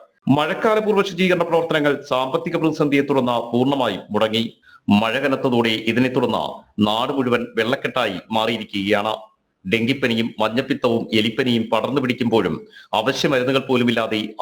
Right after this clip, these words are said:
ആരോഗ്യവകുപ്പും രോഗക്കിടക്കയിലാണ്. ഇതിനിടെയാണ് മുഖ്യമന്ത്രി വകുപ്പ് മേധാവികളുടെ യോഗം വിളിച്ചിരിക്കുന്നത്. അടുത്ത മാസം ഒന്നിനാണ് യോഗം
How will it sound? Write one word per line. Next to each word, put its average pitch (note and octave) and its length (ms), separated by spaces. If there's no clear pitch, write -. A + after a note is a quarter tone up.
ആരോഗ്യവകുപ്പും B2 680
രോഗക്കിടക്കയിലാണ്. A2+ 840
ഇതിനിടെയാണ് A2+ 540
മുഖ്യമന്ത്രി A#2+ 480
വകുപ്പ് B2+ 360
മേധാവികളുടെ A#2 580
യോഗം A#2 260
വിളിച്ചിരിക്കുന്നത്. G2+ 600
അടുത്ത A#2 200
മാസം A2+ 220
ഒന്നിനാണ് G#2+ 440
യോഗം A#2 180